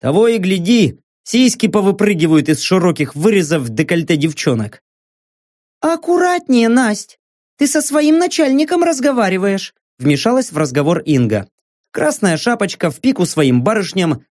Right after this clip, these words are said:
была одета в фартук, резиновые перчатки, на её голове был повязан платок. Не отсиживалась девка.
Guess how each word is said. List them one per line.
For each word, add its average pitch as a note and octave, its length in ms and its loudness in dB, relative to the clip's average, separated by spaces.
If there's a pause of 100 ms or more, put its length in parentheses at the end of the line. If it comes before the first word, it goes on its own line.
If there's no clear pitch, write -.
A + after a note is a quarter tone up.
была A#3+ 220 2
одета B3+ 340 -2
в - 60 -12
фартук, D#3 600 -4 (220)
резиновые A3 500 2
перчатки, E3+ 840 -2 (180)
на C#3+ 80 2
её D#3+ 300 2
голове D3 340 0
был A3 200 2
повязан E3 460 0
платок. D#3 500 -4 (400)
Не A#3+ 160 4
отсиживалась B3 760 2
девка. C#3 500 -2